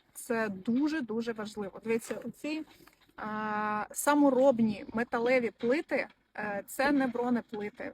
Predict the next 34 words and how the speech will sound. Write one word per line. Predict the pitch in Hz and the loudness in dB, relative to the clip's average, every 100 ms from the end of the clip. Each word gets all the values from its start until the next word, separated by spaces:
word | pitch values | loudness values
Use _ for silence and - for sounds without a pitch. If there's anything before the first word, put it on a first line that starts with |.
| - | -2
Вони | 233 330 | 2 2
дійсно, | 285 247 294 277 | 2 2 0 0
ви | 226 | 0
можете | 262 311 269 | 0 0 2
в | |
них | 262 - | 2 2
стріляти | 262 254 269 285 | 0 2 0 0
сім | - 294 | -2 -2
шістдесят | 277 247 254 - 277 | 0 -4 -4 -2 -2
два, | - 202 208 - - - _ _ | -2 -4 -4 -10 -20 -20 _ _
воно | 220 247 294 | 2 6 6
не | 339 | 6
проб'є, | 302 320 240 240 214 214 - | 2 0 0 -2 -2 -6 -10
але | - 247 302 | -6 -2 0
ви | 320 | -2
повинні | 294 311 311 | -4 -2 0
розуміти, | 302 269 285 262 208 | 0 0 2 2 0
що | - 226 | -10 -14
ті | - 302 | -8 -8
уламки | 247 247 254 269 277 262 | -4 -2 2 4 4 2
від, | 208 226 - - | -4 -6 -8 -6
е, | 208 208 208 - | -4 -4 -6 -2
кулі, | 302 285 262 - _ - _ | 0 2 -2 -8 _ -20 _
що, | - - - 233 233 226 226 - | -18 -6 0 2 4 2 0 0
е, | |
уламки | 226 220 208 254 302 302 254 | -2 0 4 4 4 2 2
від | 254 | 0
снарядів, | - 247 277 294 254 | 2 4 6 4 2
вони | 214 247 | 0 2
будуть | 277 254 240 | 2 2 2
летіти | 247 339 294 | 2 0 0
вам | 254 269 | 2 4
в | |
обличчя. | 240 214 220 - | 4 4 2 0